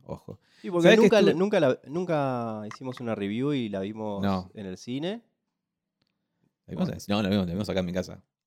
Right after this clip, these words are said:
Speaker 2: Ah, es como un cine, por eso.
Speaker 1: Sí. <laughs> No, la vimos acá en mi casa. Vos la viste en la tuya primero, me dijiste, "Te va a encantar", y yo dije, "Bueno, dale, me encantó".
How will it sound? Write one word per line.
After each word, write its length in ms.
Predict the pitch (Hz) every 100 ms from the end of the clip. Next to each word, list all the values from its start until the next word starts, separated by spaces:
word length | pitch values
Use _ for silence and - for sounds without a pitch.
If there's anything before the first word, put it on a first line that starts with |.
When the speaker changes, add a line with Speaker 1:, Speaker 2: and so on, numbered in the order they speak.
| _
Speaker 2:
Ah, 180 | - - _
es 140 | 107
como 180 | - 101
un 60 | 95
cine, 260 | - 85
por 160 | 65 69
eso. 180 | - _ _
Speaker 1:
Sí. 180 | - 95
<laughs> 1040 | - - - 117 - - - _ - _
No, 140 | - 90
la 60 |
vimos 220 | 87 101 95
acá 120 | 90
en 60 |
mi 100 | 92
casa. 300 | 87 - 73 - _ _
Vos 240 | 101 110
la 120 | 127 127
viste 200 | 135 127
en 100 | 120
la 100 | 120
tuya 240 | 123 131
primero, 280 | 117 127 135
me 60 | 113
dijiste, 300 | 110 113 107
"Te 100 | 90
va 80 | 95
a 40 |
encantar", 540 | 92 98 101 98 110 -
y 60 |
yo 140 | 92 90
dije, 240 | 87 -
"Bueno, 340 | 92 73 69 71
dale, 340 | 78 80 104
me 100 | -
encantó". 400 | 85 67 - 55